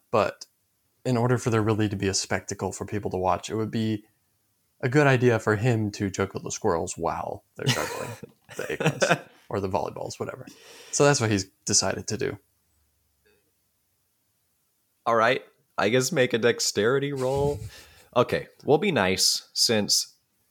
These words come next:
Speaker 2: your, your group isn't actually a group yet. We won't let that negative modifier yet affect this dexterity
Speaker 1: Uh,
Speaker 2: roll.
Speaker 1: okay.
Speaker 2: So we'll just make this a medium, 'cause I feel like juggling squirrels for a badger might be a little bit easier than a porcupine juggling quills.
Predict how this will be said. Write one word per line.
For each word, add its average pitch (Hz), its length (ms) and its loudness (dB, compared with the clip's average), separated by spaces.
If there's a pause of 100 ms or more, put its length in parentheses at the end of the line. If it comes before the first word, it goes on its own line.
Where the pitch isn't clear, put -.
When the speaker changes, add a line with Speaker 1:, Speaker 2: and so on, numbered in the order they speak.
(320)
Speaker 2:
your, 117 280 2
your 110 140 2
group 120 320 0
isn't 104 280 2
actually 95 320 0
a 85 60 0
group 82 320 -4
yet. 73 220 -4
We 85 100 -4
won't 87 200 -2
let 87 180 -2
that 82 140 -4
negative 80 340 -4
modifier 78 560 -6
yet 78 280 -8
affect - 540 -10 (220)
this 87 180 -4
dexterity 101 640 0
Speaker 1:
Uh, - 40 -10 (340)
Speaker 2:
roll. 104 140 -6
Speaker 1:
okay. 98 280 0 (640)
Speaker 2:
So 82 280 -2
we'll 165 220 4
just 147 180 -4
make 98 180 0
this - 180 -4
a 107 60 -2
medium, 76 480 -8
'cause - 420 -8
I 98 100 -2
feel 147 160 0
like 139 180 2
juggling 104 520 -2 (680)
squirrels 143 720 0 (220)
for 90 280 -4
a 80 60 -2
badger 110 420 2
might 101 220 0
be 98 80 -2
a 85 80 0
little 104 200 -2
bit 110 120 0
easier 107 400 -2
than 87 140 -4
a 76 60 -6
porcupine 90 540 -4
juggling 78 360 -6
quills. - 420 -8